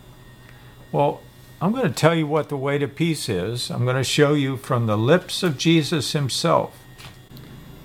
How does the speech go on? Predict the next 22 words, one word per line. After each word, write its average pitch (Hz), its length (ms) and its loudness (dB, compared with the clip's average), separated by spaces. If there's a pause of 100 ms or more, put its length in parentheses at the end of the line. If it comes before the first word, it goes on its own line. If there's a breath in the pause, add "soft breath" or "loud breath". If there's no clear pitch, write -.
(140)
This 160 240 4
is 185 200 4
Matthew 131 800 2 (280)
chapter 135 500 0
five, 104 760 2 (580)
and 117 120 -2
starting 185 460 4
in 143 140 -2
verse 143 340 0
forty-three. 147 1160 0 (720 loud breath)
"You 208 240 4
have 127 160 4
heard 170 260 4
in 165 140 0
the 131 120 4
law 120 680 2
that 123 240 0
it 120 120 -2
says, 135 600 2
'Love 156 400 4
your 170 240 0
neighbor 110 600 0